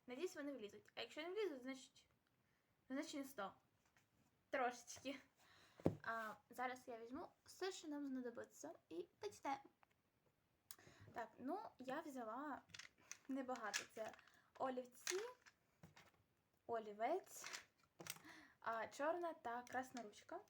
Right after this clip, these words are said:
Бо у мене немає маркерів, тому я буду олівцями це робити. Але якщо що, пошукаю фломастери. Але я думаю, що вам буде краще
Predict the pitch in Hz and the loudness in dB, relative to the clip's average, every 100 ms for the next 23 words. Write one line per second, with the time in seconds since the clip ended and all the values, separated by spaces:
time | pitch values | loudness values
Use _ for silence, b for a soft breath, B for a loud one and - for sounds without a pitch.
0 | - B B B B 240 240 226 294 311 | -18 B B B B 0 2 4 4 4
1 | 320 302 262 302 - 381 269 220 - 240 | 4 2 4 2 2 2 2 0 -4 -2
2 | 240 247 226 220 226 226 - 285 370 415 | -2 2 2 2 -2 -6 -2 0 0 -2
3 | - 277 233 233 - - - B B B | -2 -2 -2 -6 -8 -14 -14 B B B
4 | - 240 349 - 311 294 330 359 - - | -4 6 8 8 6 -2 2 2 0 -6
5 | 262 254 262 262 - 247 240 - - - | -4 0 0 0 -4 -2 0 0 0 -2
6 | 254 294 - - _ _ _ - - B | -4 -10 -12 -16 _ _ _ -2 -2 B
7 | B B B - - 262 285 302 359 370 | B B B -6 0 4 4 2 2 0
8 | 330 - - 262 247 294 311 269 262 262 | -2 -2 2 4 6 4 6 4 2 -2
9 | 269 - - 254 233 | -2 -8 -4 -2 -2